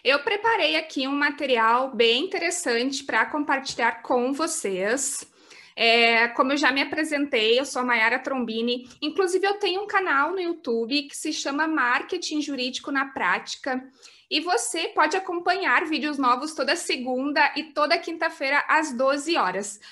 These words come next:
Basta posicionar a câmera do seu celular pra este Q R Code que está aparecendo na tela e você pode escanear e se inscrever no meu canal. Posteriormente, é claro, depois desta live, tá bom? Então, vamos começar o tema da live.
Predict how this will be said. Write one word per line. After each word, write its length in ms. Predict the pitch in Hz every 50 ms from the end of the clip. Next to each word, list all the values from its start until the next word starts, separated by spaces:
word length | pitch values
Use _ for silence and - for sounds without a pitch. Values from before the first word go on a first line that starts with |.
| - - _ -
Basta 420 | 226 254 240 285 - - - 440
posicionar 600 | 403 - 392 359 - - - 480 427 403 359 330
a 80 | 339 339
câmera 440 | - - 339 294 294 339 349 330
do 80 | 330 320
seu 240 | - - 330 302 403
celular 600 | - - - 415 415 403 349 277 262 277 - -
pra 120 | 339 294
este 320 | 262 294 311 - - - -
Q 140 | - 320
R 280 | 277 254 330 359 392 -
Code 280 | - 320 302 302 - -
que 60 | -
está 300 | - - - - 262 302
aparecendo 680 | 302 - 370 349 349 359 - - 302 277 285 285 302
na 180 | 285 285 285 330
tela 560 | - - - 254 233 214 220 247 277 349 370 - - - - - - -
e 140 | 330 359 403
você 420 | 403 403 392 403 415 - 427 392 392
pode 500 | - - 311 277 277 285 311 294 320 339 320 311 -
escanear 800 | 311 311 - - 349 330 339 339 302 254 220 233 247 269 262 -
e 80 | 294 311
se 140 | 311 - 294
inscrever 480 | 311 - - 302 294 277 277 269 269
no 100 | 285 285
meu 200 | 277 285 277 277
canal. 500 | 285 - 294 302 302 247 185 165 - - _ _ - - - _ -
Posteriormente, 840 | 302 285 294 - 302 294 294 294 311 294 240 202 202 208 - 240
é 40 | 226
claro, 320 | - - 185 123 160 190
depois 320 | 208 220 - 233 233 233 240
desta 340 | 240 254 247 - 285 269
live, 380 | 269 233 170 156 120 127 185 - - _ _ _ - - _ -
tá 100 | - 220
bom? 280 | 190 220 240 285 339 381
Então, 220 | 381 339 302 349
vamos 240 | 370 339 359 392 -
começar 460 | - 392 370 359 392 - 381 320 330
o 80 | 339 -
tema 260 | 349 320 320 330 320
da 140 | 330 339 330
live. 380 | 294 220 180 185 190 - -